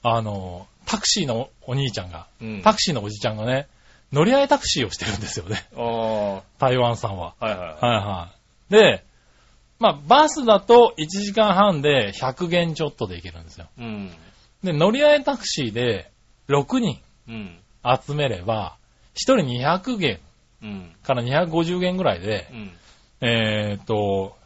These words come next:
Speaker 1: 四十分で行くぞと。
Speaker 2: はいはい。
Speaker 1: うん。
Speaker 2: うん。
Speaker 1: まあ、中国語と、あの、なんだろうな、日本語がなんか書いてある紙をね、
Speaker 2: うん。
Speaker 1: 見せながらね。
Speaker 2: 持って大体こんな感じだよって。
Speaker 1: はい。これだ、これだと。
Speaker 2: うん。
Speaker 1: うん。二百だと。
Speaker 2: うん。
Speaker 1: うん。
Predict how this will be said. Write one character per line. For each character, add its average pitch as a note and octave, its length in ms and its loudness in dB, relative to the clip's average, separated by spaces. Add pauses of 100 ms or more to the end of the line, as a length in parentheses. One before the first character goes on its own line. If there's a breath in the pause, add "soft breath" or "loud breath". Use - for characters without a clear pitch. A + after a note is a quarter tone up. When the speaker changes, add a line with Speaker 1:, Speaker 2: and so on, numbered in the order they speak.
(180)
Speaker 1:
四 D#3 220 2
十 D4 140 0
分 A#3 180 -2
で A2+ 80 -2
行 G2+ 100 -10
く A2+ 60 -10
ぞ F#2+ 140 -12
と。 - 160 -18 (140)
Speaker 2:
は A#2+ 120 -6
い - 20 -6
は F#2 40 -12
い。 F2+ 840 -4
Speaker 1:
う G#2+ 40 -14
ん。 G2 40 -14
Speaker 2:
う - 40 -14
ん。 E2+ 80 -20 (600)
Speaker 1:
ま D3 100 2
あ、 - 40 -2
中 F#3 340 2
国 F3+ 220 0
語 E3 360 0
と、 A3 400 6 (600)
あ C3+ 200 6
の、 A2+ 360 2
な A#2 140 2
ん A2 80 -6
だ G#2+ 80 0
ろ G2 100 -2
う - 20 -2
な、 C#3 220 2 (340 soft breath)
日 D3 160 0
本 G3 220 6
語 G3+ 100 6
が G3+ 120 8
な G#3 160 4
ん G#3+ 40 -2
か C3 360 2
書 G3 120 4
い G3+ 120 2
て D3+ 100 4
あ D#3 80 6
る B2 80 0
紙 D3 300 0
を F#2+ 80 -4
ね、 A2 140 -10 (120)
Speaker 2:
う B2+ 40 -16
ん。 A2 280 -10
Speaker 1:
見 B2+ 140 -2
せ C#3 100 -4
な C3+ 60 0
が B2 80 0
ら D#3 80 8
ね。 D#3 40 6
Speaker 2:
持 - 20 -4
っ - 40 -4
て F3 60 2
大 D3 40 2
体 C3 40 -6
こ D#3+ 120 -2
ん E3+ 60 -2
な E3 100 0
感 D#3 160 0
じ D3+ 60 -6
だ D3 160 4
よ G#3 100 4
っ - 80 -8
て。 - 80 -4
Speaker 1:
は B2+ 40 2
い。 - 20 2
こ F3+ 60 10
れ E3 60 2
だ、 E3 80 4
こ F3 140 2
れ D#3+ 60 6
だ D#3 140 6
と。 - 160 -4 (120)
Speaker 2:
う C3 80 -14
ん。 A#2 120 -6
Speaker 1:
う B2 40 -4 (120)
ん。 F#2+ 80 -12
二 D#3 140 0
百 G3+ 320 4
だ - 100 -12
と。 - 100 -20 (300)
Speaker 2:
う A#2+ 80 -12
ん。 A2+ 100 -8
Speaker 1:
う A2+ 60 -4
ん。 F2+ 160 -10